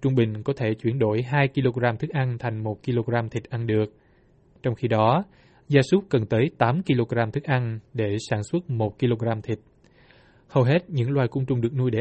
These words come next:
ăn thải ra ít khí nhà kính gây hại cho môi trường hơn so với gia súc, cơ quan của Liên Hiệp Quốc cho biết. Ở những nước cách xa nhau như Lào và Ghana, có những dự án đang được xúc tiến để chống lại tình trạng suy dinh dưỡng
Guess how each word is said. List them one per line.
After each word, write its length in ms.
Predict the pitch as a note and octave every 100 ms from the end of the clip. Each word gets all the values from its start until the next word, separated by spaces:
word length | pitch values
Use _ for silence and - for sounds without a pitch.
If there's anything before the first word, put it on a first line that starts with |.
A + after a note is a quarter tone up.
| C#3
ăn 340 | C3 B2+ A2+ - _
thải 220 | - G#2
ra 300 | A#2 C3 A#2+ B2
ít 140 | E3
khí 180 | - C#3+
nhà 160 | E3+ C#3
kính 160 | - C3
gây 140 | D3
hại 240 | A#2 A2 G2+
cho 160 | -
môi 140 | A#2 A#2
trường 220 | A#2 G#2+
hơn 280 | G#2 A#2+ A#2
so 200 | A2 A#2
với 120 | G#2+
gia 120 | A#2 A2 -
súc, 180 | D3 F#3 _ _ _ _ -
cơ 100 | A#2
quan 300 | B2 A2+ G#2+
của 200 | G2+ G#2
Liên 160 | A2+ A2+
Hiệp 100 | G#2+
Quốc 120 | - C#3
cho 100 | A#2
biết. 240 | G#2 A2 E3+ - _ _ _ _ _ _ _ _ _ _ -
Ở 80 | C3
những 160 | C3+
nước 160 | C#3+ F3 -
cách 120 | F3+ -
xa 120 | D#3+ C#3+
nhau 260 | C3+ C3
như 200 | B2+ B2+
Lào 300 | A#2+ A#2 A2
và 120 | G#2
Ghana, 520 | G#2 A2+ A#2 A#2 A2+ G2+ _ _ _ _ -
có 100 | F#3
những 160 | D#3+
dự 100 | D3+
án 300 | C3 A#2 C#3+
đang 180 | E3+ C3+
được 100 | A#2 G#2 -
xúc 100 | D#3
tiến 420 | C3+ A#2+ D3 G#3+ G3+ -
để 260 | A#2+ G#2 G#2+
chống 180 | - C3+
lại 260 | E3 G#2+ G#2
tình 180 | B2
trạng 240 | A2 A2 G#2 G2+
suy 80 | B2+
dinh 160 | A#2 A#2
dưỡng 380 | A2+ G#2+ A#2+